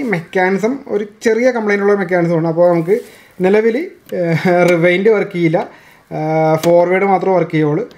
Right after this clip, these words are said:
പിന്നെ ഇതിൻ്റെ ഒരു ഓട്ടോ സ്റ്റോപ്പ് വർക്ക് ചെയ്യാത്തതുകൊണ്ട് തന്നെ അതിൻ്റെ ഒരു പൽച്ചക്രം ജമ്പ് ചെയ്ത് ജമ്പ് ചെയ്താണ് കറങ്ങുന്നത്. അപ്പോൾ അതിൻ്റെ ഒരു ചെറിയ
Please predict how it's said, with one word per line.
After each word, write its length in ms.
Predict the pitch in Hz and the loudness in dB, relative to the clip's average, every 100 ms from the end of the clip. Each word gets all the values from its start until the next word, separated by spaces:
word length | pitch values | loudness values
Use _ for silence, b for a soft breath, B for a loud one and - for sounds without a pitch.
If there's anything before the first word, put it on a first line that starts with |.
| B B B | B B B
പിന്നെ 280 | 196 202 208 202 196 190 | 0 2 2 2 0 0
ഇതിൻ്റെ 320 | 190 190 190 196 | 0 0 0 2
ഒരു 80 | 196 190 175 | 2 4 2
ഓട്ടോ 180 | 175 190 | 2 -2
സ്റ്റോപ്പ് 280 | - 202 226 | 0 2 2
വർക്ക് 200 | 202 175 | 0 0
ചെയ്യാത്തതുകൊണ്ട് 440 | 190 180 170 180 180 | 0 0 2 0 2
തന്നെ 200 | 180 185 220 | 0 -2 0
അതിൻ്റെ 240 | 180 180 185 | 0 0 0
ഒരു 60 | 175 | 0
പൽച്ചക്രം 500 | 165 143 170 170 180 180 | -2 0 -4 -2 -2 0
ജമ്പ് 240 | 175 170 175 | 0 0 2
ചെയ്ത് 140 | 180 175 | 2 2
ജമ്പ് 180 | 165 160 | 2 2
ചെയ്താണ് 240 | 165 170 165 | 2 0 -2
കറങ്ങുന്നത്. 340 | 147 139 143 - B B B | -2 -2 -6 -8 B B B
അപ്പോൾ 140 | - | -2
അതിൻ്റെ 240 | 190 196 208 | 0 2 2
ഒരു 80 | 208 202 | 0 0
ചെറിയ 240 | 202 208 | 0 2